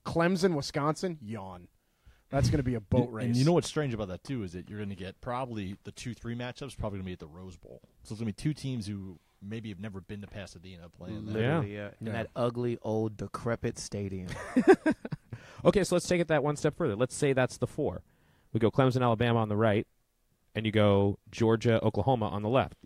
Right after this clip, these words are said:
Speaker 4: Make your picks.
Speaker 3: I
Speaker 4: What do you
Speaker 3: would say
Speaker 4: think?
Speaker 3: that Georgia ends up winning the national title for the simple fact that Alabama and Clemson beat each other to death, and in that next game, like, we don't have anything left
Speaker 4: So
Speaker 3: in the
Speaker 4: Georgia
Speaker 3: tank.
Speaker 4: walks over Oklahoma?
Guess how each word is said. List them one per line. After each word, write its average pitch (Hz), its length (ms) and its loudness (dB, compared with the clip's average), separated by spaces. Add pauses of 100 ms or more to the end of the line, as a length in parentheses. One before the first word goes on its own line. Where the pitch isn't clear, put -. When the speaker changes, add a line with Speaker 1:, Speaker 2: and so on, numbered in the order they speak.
(220)
Speaker 4:
Make 107 120 -4
your - 200 0
picks. - 220 -10
Speaker 3:
I 113 40 -4
Speaker 4:
What - 20 -2
do 131 40 2
you 151 60 4
Speaker 3:
would 160 80 4
say 131 80 0
Speaker 4:
think? 170 100 4
Speaker 3:
that 135 160 0
Georgia 127 440 0
ends 117 200 -4
up 117 120 0
winning 120 220 -2
the 110 100 -4
national 110 420 -4
title 117 440 -2
for 110 180 -2
the 104 100 -2
simple 107 300 -4
fact 107 340 -4
that 101 200 -2
Alabama 104 720 -2
and 98 280 -6
Clemson 101 540 -8
beat 110 180 0
each 110 180 -4
other 101 200 -2
to - 280 -2
death, 120 480 4
and 107 140 -6
in 104 100 -4
that 101 160 -2
next 104 300 -6
game, 98 420 -2
like, 95 160 -6
we 104 80 -4
don't 104 140 -4
have 95 100 -4
anything 98 320 -4
left 95 120 0
Speaker 4:
So - 20 0
Speaker 3:
in 98 60 -4
the 92 40 -10
Speaker 4:
Georgia 107 220 2
Speaker 3:
tank. 98 100 2
Speaker 4:
walks 101 260 -2
over 110 160 -4
Oklahoma? 113 320 -8